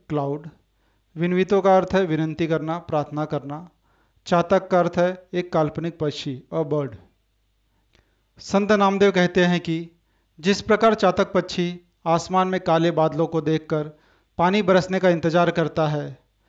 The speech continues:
जिससे उसकी प्यास बुझ सके, उसी प्रकार संत नामदेव बड़ी उत्सुकता से श्री विठ्ठल भगवान का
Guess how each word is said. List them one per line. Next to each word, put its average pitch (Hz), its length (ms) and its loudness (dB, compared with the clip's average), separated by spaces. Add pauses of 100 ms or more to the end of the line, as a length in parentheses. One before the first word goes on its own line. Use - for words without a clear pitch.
(260)
जिससे 170 240 2
उसकी 196 260 2
प्यास 175 320 2
बुझ 165 160 0
सके, 151 480 -4 (680)
उसी 185 220 0
प्रकार 160 520 0 (180)
संत 190 340 -2
नामदेव 180 440 2
बड़ी 165 420 0 (260)
उत्सुकता 214 520 0
से 208 180 0
श्री 180 200 0
विठ्ठल 175 300 0
भगवान 160 380 0
का 160 360 -4